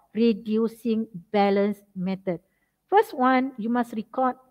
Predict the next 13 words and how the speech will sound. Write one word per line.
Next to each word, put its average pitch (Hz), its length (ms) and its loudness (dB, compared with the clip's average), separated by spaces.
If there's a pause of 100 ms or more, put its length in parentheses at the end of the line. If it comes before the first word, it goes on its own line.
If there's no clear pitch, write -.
(920)
tahun 220 480 2
yang - 0 -
kosong 240 400 -4
tu 247 80 -14
kita 233 240 -2
record 214 400 -4
cost. - 480 -8
This 240 160 -4
is 247 160 -8 (160)
cost. 185 240 0 (1900)
Kita 330 240 2
beli 294 240 4
bila? 294 400 6